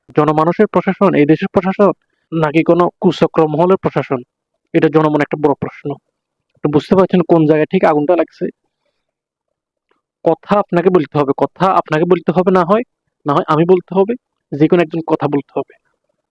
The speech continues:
কথা বলতে হবে। মিডিয়া হচ্ছে সবচেয়ে শক্তিশালী জায়গা, এই জায়গায় আপনি চুপ থাকলে হবে না, এই জায়গায় আপনি নাটক সিনেমা অভিনয় করলে হবে না, এই জায়গায় কথা বলতে হবে। বুঝতে পারছেন দেশের ঠিক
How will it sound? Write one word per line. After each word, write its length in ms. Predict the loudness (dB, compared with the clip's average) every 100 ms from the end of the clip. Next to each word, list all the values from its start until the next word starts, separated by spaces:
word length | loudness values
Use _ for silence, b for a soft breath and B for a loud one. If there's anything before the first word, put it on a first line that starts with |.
| _ -6
কথা 200 | -6 -2 -2
বলতে 200 | -2 -6
হবে। 160 | -18 -18 _ _ _ _ _ 0
মিডিয়া 260 | 2 4
হচ্ছে 180 | 2 -2 -2
সবচেয়ে 360 | -4 -2 -2 -2
শক্তিশালী 420 | -4 -14 -4 -2 -2
জায়গা, 200 | -6 -10 -20 _ _ _ _ 0
এই 80 | 2
জায়গায় 200 | 2 2
আপনি 100 | -2 -10
চুপ 100 | -4
থাকলে 180 | -2 0 0
হবে 140 | -2 -8
না, 60 | -18 _ _ _ _ _
এই 80 | 2
জায়গায় 220 | 2 4 2
আপনি 200 | 0 0 -2 _ -20 _ _ _
নাটক 360 | -2 0 0 -2 0
সিনেমা 260 | 2 4 2
অভিনয় 220 | 2 2
করলে 140 | 4 2
হবে 140 | 0 -6
না, 60 | -18 _ _ -6
এই 80 | -2
জায়গায় 180 | 0 0
কথা 140 | -2 0
বলতে 200 | 0 -2 -8
হবে। 160 | -10 _ _ _ _ _ _ _ _ _ _ _ _ _ _ _
বুঝতে 220 | -6 0 0
পারছেন 240 | 0 0 0
দেশের 180 | 2 0 -2
ঠিক 120 | _